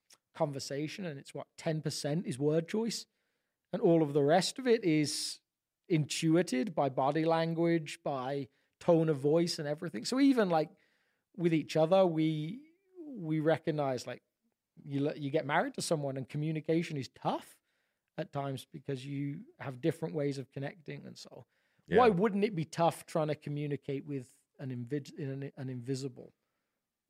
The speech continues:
Speaker 1: God?
Speaker 2: Yeah.
Speaker 1: Um,
Speaker 2: So,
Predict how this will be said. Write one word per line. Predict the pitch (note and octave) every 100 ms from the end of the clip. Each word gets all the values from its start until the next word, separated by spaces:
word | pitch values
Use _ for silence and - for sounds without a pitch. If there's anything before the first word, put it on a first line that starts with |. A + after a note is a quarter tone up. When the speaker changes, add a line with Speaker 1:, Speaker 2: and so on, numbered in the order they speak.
| D#3+
Speaker 1:
God? | D3+ C#3+ D3 - _ _ _ _ _ -
Speaker 2:
Yeah. | F#2 G2+ F2 - _
Speaker 1:
Um, | F3 C#3+ C#3 C3+ A2+ _ _ _ -
Speaker 2:
So, | - E3 D#3 -